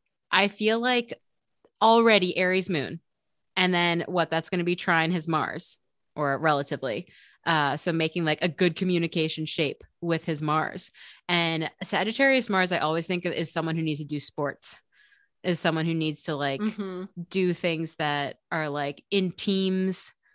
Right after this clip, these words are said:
Speaker 1: and, um, getting, I don't know, it's like a getting energy out sign. So I feel like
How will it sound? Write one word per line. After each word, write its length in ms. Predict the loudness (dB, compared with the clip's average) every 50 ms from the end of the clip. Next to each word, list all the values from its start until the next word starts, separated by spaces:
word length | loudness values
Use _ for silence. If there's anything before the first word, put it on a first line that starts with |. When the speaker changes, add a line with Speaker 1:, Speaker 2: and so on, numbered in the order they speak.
| _ _ -20 -20 -10 _
Speaker 1:
and, 680 | -4 -2 0 0 -2 -2 -4 -4 -6 -6 -8 -8 -10 -14 _ _ _ _ _ _ _ _ -6
um, 420 | -6 -6 -6 -6 -8 -10 -10 -12 _ _ _ -2
getting, 380 | 0 0 0 2 0 -2 -2 -2
I 120 | -2 -2
don't 100 | -2 -2
know, 140 | -2 -2 -4
it's 160 | -4 -6 -6
like 120 | -6 -6
a 40 | -6
getting 360 | -4 -2 -2 -2 -2 -4 -4
energy 480 | -4 -4 -2 -2 -4 -4 -6 -6 -6 -4
out 300 | -2 -2 -4 -4 -8 -8
sign. 380 | -6 -4 -4 -2 -4 -6 -8 -8
So 160 | -4 -2 -2
I 60 | -2
feel 260 | -2 -4 -4 -4 -2
like 260 | -2 -4 -4 -6 -10